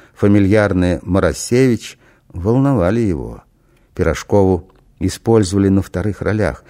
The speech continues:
и всё же Вадим в одной из своих рецензий отметил: «Убедительно была В. Пирожкова в эпизодической, но характерной роли Анны». Вероника тогда в театре при всех его поцеловала.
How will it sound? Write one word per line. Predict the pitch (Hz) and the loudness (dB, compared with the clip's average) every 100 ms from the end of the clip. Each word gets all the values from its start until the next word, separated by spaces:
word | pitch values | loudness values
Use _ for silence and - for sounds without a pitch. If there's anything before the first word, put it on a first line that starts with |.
| - - | -16 -6
и | 110 | -4
всё | - 147 | 0 2
же | 123 | 4
Вадим | 117 110 131 127 78 85 | 2 2 2 2 2 0
в | |
одной | 98 101 135 113 | -2 0 2 2
из | 92 | 0
своих | - 98 117 - | -2 0 0 0
рецензий | 92 - 147 143 120 131 | -6 -2 0 0 0 -6
отметил: | - 113 117 98 76 82 73 - - - | -6 -4 0 0 0 -6 -8 -16 -20 -4
«Убедительно | 123 123 110 123 127 131 131 | 0 2 2 0 0 2 2
была | 104 104 117 | 2 2 2
В. | 98 107 110 | 2 2 0
Пирожкова | 113 110 107 - 101 71 50 - _ _ - | -2 -4 -6 -2 0 0 -2 -12 _ _ -12
в | 92 110 | 0 0
эпизодической, | 101 85 87 80 139 - 123 - 123 - _ - | 0 0 -2 0 -2 -2 -6 0 0 -2 _ -2
но | 156 160 | 0 0
характерной | - 98 113 113 113 104 104 104 - | 0 0 0 -2 -4 0 0 -2 -4
роли | 87 90 87 - - | 0 0 0 -4 -8
Анны». | 82 65 53 52 - _ _ _ _ - | -6 -6 -8 -14 -18 _ _ _ _ -6
Вероника | 110 123 139 127 123 | 0 4 4 2 -2
тогда | 113 110 110 104 | -2 2 2 0
в | - | -4
театре | - 113 101 - | 0 0 0 -4
при | 95 101 | -4 -4
всех | 92 - 120 - | -6 -2 -2 -2
его | 95 101 | -2 -2
поцеловала. | 104 - 98 95 82 73 | -4 -10 -6 -4 -2 -4